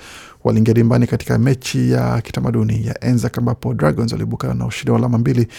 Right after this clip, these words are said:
alama zikiwa ni kumi na nne kwa kumi na mbili, wakati Melbourne Storm waliwashushia kichapo cha kihistoria New Zealand Warriors kwa alama sitini, zikiwa ni sabini kwa kumi, katika mechi ambayo bila shaka haitasahaulika kwa haraka na wachezaji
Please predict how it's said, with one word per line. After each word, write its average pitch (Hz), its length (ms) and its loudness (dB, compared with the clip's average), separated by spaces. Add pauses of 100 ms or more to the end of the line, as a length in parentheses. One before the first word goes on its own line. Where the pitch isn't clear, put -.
(340)
alama 110 220 4
zikiwa 104 180 0
ni 104 60 2
kumi 113 200 2
na 107 100 6
nne 113 180 2
kwa 113 100 0
kumi 117 180 2
na 113 60 4
mbili, 123 220 4
wakati 127 360 -2
Melbourne 139 340 0
Storm - 320 -2 (500)
waliwashushia 110 460 0
kichapo - 380 -2
cha 120 100 -2
kihistoria 123 720 2 (240)
New 123 140 2
Zealand 123 500 2 (140)
Warriors 139 460 4 (400)
kwa - 220 -2
alama 123 500 2
sitini, 131 600 0 (100)
zikiwa 110 340 -4
ni 117 60 -2
sabini 117 600 2 (400)
kwa - 120 -2
kumi, 101 320 0
katika - 280 -4
mechi 113 220 2
ambayo 107 180 0
bila - 160 -6
shaka - 400 -4 (100)
haitasahaulika 117 800 -2
kwa - 180 -2
haraka 139 340 2 (500)
na - 40 -2
wachezaji 107 580 0